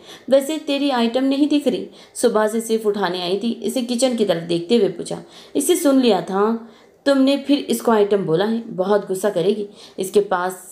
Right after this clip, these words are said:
साला कोई कामिज नहीं है, बस खाली फुकट में गुस्सा करती रहती है, पता नहीं कब सुधरेगी।" बोलकर दोनों बाप बेटी ने कहका लगाया। "चल अपन चलती हैं, मातारी अपन जा रही है,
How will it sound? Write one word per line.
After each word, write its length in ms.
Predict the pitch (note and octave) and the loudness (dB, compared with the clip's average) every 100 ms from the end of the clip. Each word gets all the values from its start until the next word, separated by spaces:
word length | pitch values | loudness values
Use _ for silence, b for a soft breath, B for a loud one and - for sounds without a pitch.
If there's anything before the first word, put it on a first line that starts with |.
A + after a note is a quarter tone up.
| - | -2
साला 260 | G3+ G3 G#3+ | 0 0 -2
कोई 240 | G#3 G#3 G#3 G#3 | 2 2 2 -4
कामिज 360 | G3 A#3+ C4 | -2 -2 -2
नहीं 240 | G#3+ F#3 F#3 | -4 -4 -6
है, 100 | - E3+ | -8 -2
बस 220 | G#3+ G#3+ | -2 -2
खाली 260 | - G#3+ | -4 -4
फुकट 340 | A#3+ A3 A3+ A3+ | -4 -2 -4 -2
में 180 | E3+ E3+ B B - | -8 -10 B B -6
गुस्सा 200 | F#3+ E3+ | -2 0
करती 280 | E3 D#3 F3+ | -2 -2 -2
रहती 280 | F3 A3+ | -2 0
है, 100 | B3 - B B - | -2 -4 B B -2
पता 220 | F#3+ G3+ | 0 2
नहीं 180 | A3 A3+ | 2 2
कब 180 | C#4 C#4 | 0 -2
सुधरेगी।" 560 | - D#3+ G3+ G3+ - - | -8 0 2 2 -6 -12
बोलकर 460 | D#3+ G3 G3 F#3+ F3+ | 2 4 4 0 -4
दोनों 300 | F3 F#3+ F#3 | 0 0 0
बाप 160 | F3 E3 | -4 -4
बेटी 280 | F#3 F#3 A3 | -2 -2 -2
ने 100 | F3+ | -2
कहका 340 | F3+ F3+ F3 | -4 -4 -4
लगाया। 340 | F3 F#3 G3+ E3+ B B B - | -2 -2 -4 -6 B B B 0
"चल 120 | C#4+ | 0
अपन 260 | B3 B3+ A#3+ | 0 -6 -4
चलती 340 | G#3 F#3+ F#3+ | -4 -4 -8
हैं, 100 | F3 | -6
मातारी 480 | F3+ F3+ G3+ G3+ C4 | -6 -4 -2 -2 -2
अपन 280 | A#3+ A#3 A3 | -2 0 2
जा 160 | F#3+ | 2
रही 180 | F3+ G3+ | 0 0
है, 120 | A3+ | 0